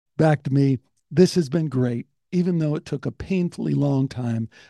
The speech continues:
I was wondering how you guys would walk this back, how you would get back to your shadow banning, your censoring.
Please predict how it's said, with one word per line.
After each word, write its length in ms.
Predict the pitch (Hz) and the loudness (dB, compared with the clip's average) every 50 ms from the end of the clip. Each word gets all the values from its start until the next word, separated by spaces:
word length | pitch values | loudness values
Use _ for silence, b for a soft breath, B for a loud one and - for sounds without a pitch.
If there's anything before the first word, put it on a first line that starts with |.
| b b | b b
I 60 | 160 | 0
was 220 | 147 147 147 120 127 | 2 2 2 0 0
wondering 400 | 143 170 180 180 175 185 165 139 | 0 2 2 2 2 0 0 0
how 160 | 135 156 151 | -4 -4 -2
you 160 | 139 143 147 | -2 -2 -2
guys 420 | 123 123 127 120 120 127 123 - | -2 -2 -2 -2 -2 -2 -4 -2
would 240 | 127 127 120 113 113 | -2 -2 -2 -2 0
walk 400 | 117 123 120 120 120 - _ - - | 0 0 2 2 0 -2 _ -8 -6
this 240 | 120 120 120 - | -6 -4 -4 -6
back, 520 | - _ - 143 135 120 107 - _ - - B B B B B B B | -8 _ -2 0 0 0 0 -4 _ -20 -20 B B B B B B B
how 100 | - 170 | 4 6
you 180 | 185 170 185 196 | 6 6 6 4
would 160 | 180 175 139 | 2 2 4
get 160 | - 180 175 | 2 2 2
back 300 | - 180 160 151 143 - | 4 0 0 0 -2 -4
to 80 | - - | -4 -4
your 80 | 143 120 | -4 -4
shadow 420 | - - - 170 160 160 151 135 | -4 -4 -2 0 0 2 0 0
banning, 440 | 113 120 110 104 104 104 110 113 - _ - - | -2 -4 -6 -6 -8 -10 -10 -12 -16 _ -4 -2
your 80 | 160 | -2
censoring. 640 | 143 - - 190 180 175 170 - - 135 - 254 | -2 0 0 2 2 2 0 -2 -8 -10 -12 -12